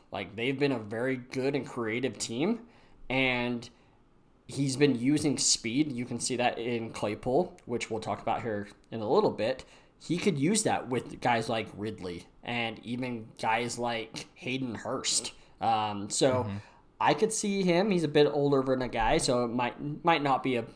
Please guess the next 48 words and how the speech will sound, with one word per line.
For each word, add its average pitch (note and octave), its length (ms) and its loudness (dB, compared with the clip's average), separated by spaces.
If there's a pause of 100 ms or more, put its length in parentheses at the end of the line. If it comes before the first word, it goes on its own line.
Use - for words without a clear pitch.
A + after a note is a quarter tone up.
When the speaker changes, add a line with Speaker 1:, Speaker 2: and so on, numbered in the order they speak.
(200)
Speaker 1:
real C3+ 200 4
possibility, B2+ 720 0
but C#3 300 0
I D#3 120 4
could F#3 160 -2
see F3+ 140 0
him, D3 400 4 (100)
uh, C3 320 6
having C3 280 0
that A#2+ 180 0
option A2+ 380 -2
there. E2+ 180 -6
So, A2 300 -2 (260)
but D#3+ 140 2
either F3+ 260 8
way, D3+ 220 10
it's C#3 100 2
gonna E3 160 4
be D#3 140 4
tough. C#3+ 420 4
It's, - 380 -4 (840)
as D#3 140 6
a D3+ 40 0
Falcons D3+ 500 8
fan, C#3 500 4 (160)
um, B2 600 2 (300)
it's D3 180 0
tough E3+ 300 6
to D3 80 -2
see D3 260 0
that C3 200 0
you C3 140 -2
were A#2+ 320 -2
just - 380 -4
so D3 260 6
close C3+ 300 2
to B2+ 160 0
a A#2 40 -2
Super C3 280 -4
Bowl A#2 220 -2
and A2+ 100 -6
then G#2 120 -6
it's - 180 -6
just - 280 -8
fallen G#2 300 -2
apart G2+ 380 -6
ever G#2 200 -6
since. - 640 -2